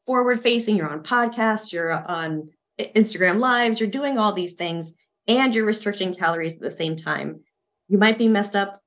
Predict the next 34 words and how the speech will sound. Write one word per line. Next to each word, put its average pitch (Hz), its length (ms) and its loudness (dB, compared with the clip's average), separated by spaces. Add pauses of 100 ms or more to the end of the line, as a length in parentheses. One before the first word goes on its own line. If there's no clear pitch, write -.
(100)
on 175 260 0
sleep, 285 460 -2
like, 202 160 0
you're 175 80 0
not 165 140 -2
getting 156 180 -4
enough 143 200 -12
sleep. 269 360 -4 (120)
Just 277 240 -6 (120)
all 240 200 4
of 247 120 0
these 240 300 0
things 220 520 2
will 180 340 -6
add 185 280 0
up 180 200 -2
to 180 440 0 (360)
that 185 300 2
launch 190 500 -2
not 180 360 -4
being 175 200 -2
as 156 120 -2
successful 160 480 -8
as 147 160 -6
it - 120 -10
could 349 300 0
be 156 380 -2 (260)
if 233 160 4
you 214 100 2
had 202 300 2
the 190 80 2
nutritional, 180 800 -2 (520)
uh, 170 160 4
phase 165 680 0